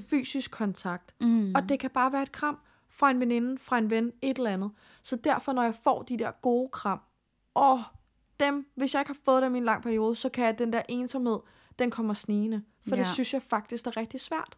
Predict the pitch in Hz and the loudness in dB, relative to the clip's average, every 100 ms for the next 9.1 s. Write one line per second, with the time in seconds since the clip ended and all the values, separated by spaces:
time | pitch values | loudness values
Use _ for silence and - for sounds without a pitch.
0 | _ - 196 170 - _ _ _ - 285 | _ -10 -8 -8 -10 _ _ _ 4 8
1 | 285 320 440 381 277 233 220 220 214 220 | 8 6 2 0 0 2 2 2 -2 -2
2 | 208 - 185 185 208 190 180 196 190 202 | -2 -2 0 0 0 0 -2 -4 -2 -2
3 | 208 240 254 240 240 302 254 226 247 208 | -2 -2 2 2 2 -2 -2 -2 0 0
4 | - 175 - 254 190 - 214 170 165 254 | 4 4 4 0 -2 -2 -4 -4 -2 -2
5 | 220 196 185 170 156 175 185 226 165 185 | 0 0 -2 -4 2 4 4 2 -2 -4
6 | 233 - 156 - - 196 202 185 202 233 | -6 -4 -6 -6 -4 0 2 2 0 0
7 | 202 202 208 220 190 - 185 202 _ _ | 0 0 -2 0 -2 0 -2 -2 _ _
8 | _ _ - 226 214 285 269 202 - 208 | _ _ -2 -2 2 2 2 0 -2 -4